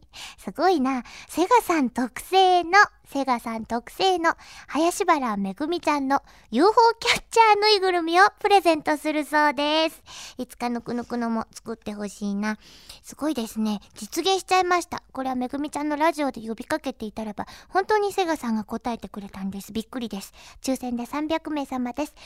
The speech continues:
ぜひとも皆さん、こちらの方もどんどんご応募ください。応募方法はきっと、えー、あのー、シーディーの中に書いてあると思いますので、たくさんご応募し、お待ちしています。あっ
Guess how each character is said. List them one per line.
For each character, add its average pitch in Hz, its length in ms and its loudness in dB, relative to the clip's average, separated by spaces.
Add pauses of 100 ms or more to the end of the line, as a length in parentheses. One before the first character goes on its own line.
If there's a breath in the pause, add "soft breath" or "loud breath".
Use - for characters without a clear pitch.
(180 loud breath)
ぜ 381 120 0
ひ - 60 -8
と 381 140 2
も 330 140 0
皆 285 240 -2
さ 262 160 -6
ん、 247 40 -12
こ - 140 -12
ち - 140 -14
ら 240 100 -4
の 233 140 -4
方 254 160 -6
も 233 160 -6
ど 302 160 0
ん 359 80 -6
ど 349 120 2
ん 302 80 -6
ご 240 160 -6
応 233 60 -8
募 220 100 -10
く - 120 -18
だ 214 160 -10
さ 269 120 -6
い。 - 80 -8 (380 loud breath)
応 403 140 2
募 427 40 -10 (400)
方 339 140 2
法 285 60 0
は 269 160 0 (160 soft breath)
き - 80 -20
っ - 40 -20 (140)
と、 302 80 -2 (400 soft breath)
え - 40 -12
ー、 202 420 -12 (220 soft breath)
あ - 100 -10
の 190 400 -4
ー、 - 20 -14 (100)
シ - 180 -2
ー - 20 0
デ 349 100 0
ィ - 40 0
ー - 20 0
の 294 100 0
中 220 320 -6
に 196 260 -4
書 262 80 -4
い 254 60 -4
て 220 120 -12
あ 208 40 -8
る 202 120 -12
と - 100 -14
思 208 160 -6
い 214 80 -4
ま 220 160 -6
す 233 100 -8
の 214 140 -6
で、 233 200 -10
た - 100 -14
く - 100 -18
さ 277 140 -4
ん 277 80 -2
ご 294 120 -4
応 285 60 -4
募 262 180 -10
し、 - 120 -20 (300)
お 233 40 -10
待 233 200 -8
ち 240 100 -14
し - 60 -16
て - 140 -10
い 254 80 -8
ま 285 180 0
す。 - 120 -20 (640 soft breath)
あ 330 100 -4
っ 359 40 -8